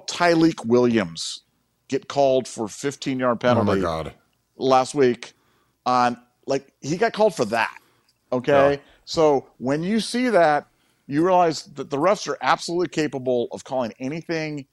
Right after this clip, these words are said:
Speaker 1: anytime, anyway. And so, you know, Ohio State guys are gonna have to be, you know,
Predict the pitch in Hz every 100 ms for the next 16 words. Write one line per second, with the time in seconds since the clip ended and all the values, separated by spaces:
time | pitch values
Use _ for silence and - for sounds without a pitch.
0 | _ _ 127 139 147 151 135 135 131 123
1 | - _ _ - 131 147 135 127 123 120
2 | 117 110 _ _ _ _ _ _ _ 123
3 | 123 117 113 107 - _ _ - - 131
4 | 120 107 - _ _ _ _ _ _ 123
5 | 120 117 117 - 110 135 143 170 160 -
6 | - 104 127 127 123 117 117 120 135 131
7 | 131 131 123 113 _ _ _ _ _ -
8 | 101 92